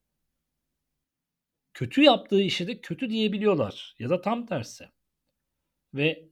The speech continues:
ortaklık yapılarını doğru ayarlayabiliyorlar. Yani çalışmayan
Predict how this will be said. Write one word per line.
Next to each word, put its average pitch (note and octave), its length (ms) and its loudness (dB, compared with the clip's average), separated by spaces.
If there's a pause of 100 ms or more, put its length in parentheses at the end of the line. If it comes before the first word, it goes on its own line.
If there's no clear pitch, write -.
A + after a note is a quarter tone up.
(140)
ortaklık D3+ 500 -6
yapılarını F3+ 400 0
doğru C3+ 240 2
ayarlayabiliyorlar. E3+ 880 0 (240)
Yani D#3 300 -2 (280)
çalışmayan G3+ 960 0